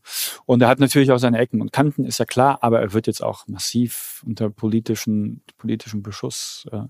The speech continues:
ja. Das heißt, das ist dann auch ab einer gewissen Relevanz, sag ich mal, ist es ja auch schwer, sich aus, aus Politik, ähm, und so weiter hinauszuhalten.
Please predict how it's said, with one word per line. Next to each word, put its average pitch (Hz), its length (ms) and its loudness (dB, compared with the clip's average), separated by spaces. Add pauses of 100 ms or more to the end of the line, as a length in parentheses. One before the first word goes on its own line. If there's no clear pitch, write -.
ja. 113 140 -6
Das 113 200 -10
heißt, 107 260 -4
das 110 140 -4
ist 113 140 -8
dann 110 100 0
auch 117 260 2 (760)
ab 104 120 -10
einer 110 140 -2
gewissen 107 640 0 (1080)
Relevanz, 104 400 0
sag 107 160 -2
ich 104 100 -6
mal, 104 240 -4
ist - 180 -14
es - 200 -8
ja 107 260 -4
auch 107 140 -16
schwer, 113 320 0
sich 104 300 -10
aus, - 340 -12
aus - 300 -10
Politik, 110 520 -6 (760)
ähm, 107 440 2
und 117 160 0
so 107 160 -2
weiter 107 640 2 (560)
hinauszuhalten. 113 1040 2